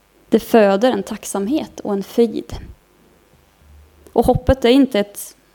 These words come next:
grunt hopp som att vinna på Lotto, utan det är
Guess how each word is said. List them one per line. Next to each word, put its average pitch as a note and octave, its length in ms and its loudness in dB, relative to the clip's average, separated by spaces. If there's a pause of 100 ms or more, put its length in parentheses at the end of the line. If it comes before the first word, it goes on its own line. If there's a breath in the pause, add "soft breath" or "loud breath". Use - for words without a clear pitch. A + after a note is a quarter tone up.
(220)
grunt A3+ 480 0
hopp - 360 -12 (140)
som G3+ 180 -8
att G3+ 160 -6
vinna G3+ 480 -2 (240)
på A3 120 -4
Lotto, - 460 -4 (600 soft breath)
utan A3+ 360 0
det A#3 80 2
är A3+ 380 -2